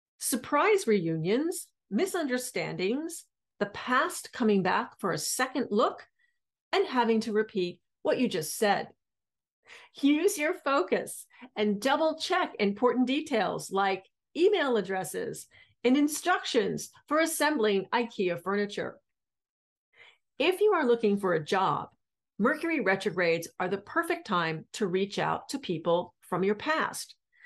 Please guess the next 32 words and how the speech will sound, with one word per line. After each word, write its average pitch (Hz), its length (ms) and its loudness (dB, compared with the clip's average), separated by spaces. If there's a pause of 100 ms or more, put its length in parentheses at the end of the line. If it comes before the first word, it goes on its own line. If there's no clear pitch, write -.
(240)
Trust - 560 0 (100)
that 208 140 -4
they 180 100 0
will 175 120 0
be 170 160 -4
happy 285 460 -2
to 320 120 -8
hear 294 200 -2
from 208 200 -4
you, 151 320 -2 (320)
but - 220 -2
don't 247 300 2
be 233 120 2
frustrated 180 840 2 (340)
if 208 320 2 (540)
they 254 140 4
happen 247 320 2
to 233 100 -6
be 208 140 2
away 190 320 2
on 180 180 -2
vacation 180 840 -2 (360)
and 233 180 0
keep 254 280 0
rescheduling 170 920 0
meetings, 196 560 2
which 190 140 -6
is 214 80 -4
something 226 320 2
that - 280 -2
just 254 460 2
happened 208 640 -2